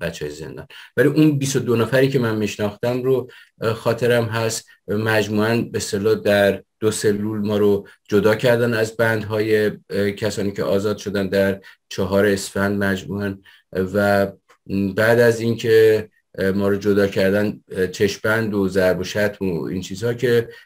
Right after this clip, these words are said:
اه، شما رو دار خواهیم زد و، اه، در حقیقت حکمتون اعدام بوده، حالا بعد از آزاد کردن بقیهٔ زندانی‌ها، اه، میایم سراغتون. که یک ده روزی، دو هفته‌ای جو اینطوری بود و بعد دوباره ناصریان، اه،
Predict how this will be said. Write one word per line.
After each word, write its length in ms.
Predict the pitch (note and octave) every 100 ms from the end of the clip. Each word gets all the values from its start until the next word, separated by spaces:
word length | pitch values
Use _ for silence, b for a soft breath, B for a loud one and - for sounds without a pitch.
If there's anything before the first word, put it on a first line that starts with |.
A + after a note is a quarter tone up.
| _
اه، 160 | F#2+ G2
شما 320 | - G#2 G#2
رو 220 | G2+ F2+
دار 280 | D2+ G#2 A#2
خواهیم 340 | C3 B2+ B2
زد 380 | A#2 A#2+ A#2 G#2+ F#2 G2+
و، 340 | G#2 G2+ G2+ G2 b _
اه، 300 | F2 F#2 F#2
در 220 | F2 F#2+ F2+
حقیقت 240 | F2 G2
حکمتون 380 | A2+ G2+ G2 G2
اعدام 400 | F2 G2 A2+ B2
بوده، 300 | B2 B2 A#2
حالا 500 | G#2+ G2 G2+ G#2 G2+ b b - F#2
بعد 200 | G#2 G#2
از 120 | G2 F#2+
آزاد 340 | F#2+ F#2+ F2+
کردن 440 | G2 F#2 F2+ F#2
بقیهٔ 300 | F2+ F2 F2+
زندانی‌ها، 840 | F2 F#2 F2+ F2+ F2 F#2 G2 G2+ - b _ E2+
اه، 320 | F2 F2 E2+
میایم 280 | F2 G2 F#2
سراغتون. 600 | - D#2 C#2+ C#2+ - - _ b b -
که 100 | B2
یک 380 | C3 B2+ B2
ده 260 | B2 A2+ A2+
روزی، 320 | B2 B2 A2+
دو 140 | G#2+ A2
هفته‌ای 460 | G#2 - A2+ A2
جو 240 | G2 G#2 G2+
اینطوری 440 | G2+ G2 G#2 A#2
بود 260 | C3 C#3 C3+
و 100 | A2
بعد 300 | A2+ A2 - -
دوباره 320 | G#2 G#2 G#2
ناصریان، 760 | G#2 G2 G#2 F#2+ G2 G2+ G2+ b b -
اه، 400 | F#2 F#2+ F2